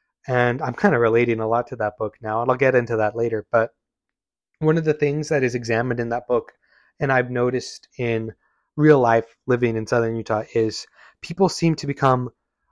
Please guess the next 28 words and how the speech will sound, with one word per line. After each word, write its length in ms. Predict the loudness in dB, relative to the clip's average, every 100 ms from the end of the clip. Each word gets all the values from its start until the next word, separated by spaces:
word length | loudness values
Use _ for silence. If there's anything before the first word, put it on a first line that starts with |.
| _
really 240 | 2 4 4
closed-minded. 720 | 4 2 4 0 0 0 0
And 100 | 0
I 60 |
don't 180 | 0 0
mean 120 | -2 -6
to 100 | -8
new 240 | -2 0
ideas. 520 | 0 0 -2 -2 -2 -6
Their, 180 | -6 -8 _ _ _
their 140 | -2
world 440 | 0 4 4 4 -2
is 140 | -8
small. 500 | -12 -8 -6 -6 -10 _ _ _ _ _ _ _ _ _
And 140 | -8 -2
I, 160 | 2 4
I've 220 | 4 2
never 220 | 2 2
wanted 340 | 4 4 4 2
a 40 |
small 320 | 0 -2 0
world. 180 | 0 0
I've 120 | 0
always 220 | 2 0
wanted 280 | -2 -4 -6
a 40 | -8
big 300 | -2 -2 0
world 400 | -2 -2 -4